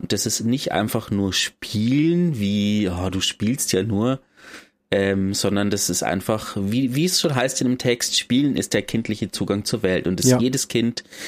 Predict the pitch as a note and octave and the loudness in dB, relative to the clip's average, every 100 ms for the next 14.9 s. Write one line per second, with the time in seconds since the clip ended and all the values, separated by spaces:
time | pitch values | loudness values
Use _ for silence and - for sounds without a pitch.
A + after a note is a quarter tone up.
0 | - _ _ F#2+ F#2+ G#2 - E2+ F#2 G2 | -14 _ _ 0 2 0 0 -2 0 -4
1 | _ - B2+ - A2 A2 - G#2 - - | _ 0 0 2 0 0 0 -2 -2 -2
2 | F#2+ G2+ F#2+ F#2+ F#2+ F#2 _ _ _ _ | 0 2 4 4 2 -2 _ _ _ _
3 | _ _ _ - G#2 G#2 G2+ G2+ G2+ G2 | _ _ _ -2 0 2 2 2 2 4
4 | F#2+ E2 - G2 G2+ - F#2 G2 F#2+ - | 2 2 0 0 0 0 2 2 0 0
5 | F#2+ F#2 F#2 G2+ _ _ _ _ - _ | 2 2 0 -4 _ _ _ _ -20 _
6 | _ F2+ F2+ F2 F#2 F2+ F2+ _ _ _ | _ -2 0 0 0 -2 -6 _ _ _
7 | F#2 - - G#2+ A#2+ C#3 - B2+ - - | -4 -4 -2 2 4 2 2 0 0 -2
8 | A#2+ A#2+ A#2+ A#2+ A2 A2+ A2+ A2 G#2+ A#2+ | 0 0 0 2 2 2 2 2 4 2
9 | B2 A#2 A2+ - - - A2 A#2 A#2 G#2+ | 4 0 0 -8 -2 2 2 2 0 0
10 | G#2+ - A2+ F2+ - A2+ G2+ - G#2+ G2 | -2 0 2 0 0 0 2 0 0 2
11 | F#2 G2 - - - E2 - C3 D3+ F3 | 2 0 -2 -2 -4 -8 -2 2 4 6
12 | D#3+ C#3 C3+ - G#2+ C#3+ - - F#2 C#3 | 6 6 4 4 0 0 -4 0 2 4
13 | - B2 C3 C3 C3 C3 B2 A#2 D#3+ - | 2 2 2 2 4 6 6 6 4 2
14 | B2+ A#2+ A2 A2 G#2+ E3 - A#2+ | -2 2 2 2 2 0 0 0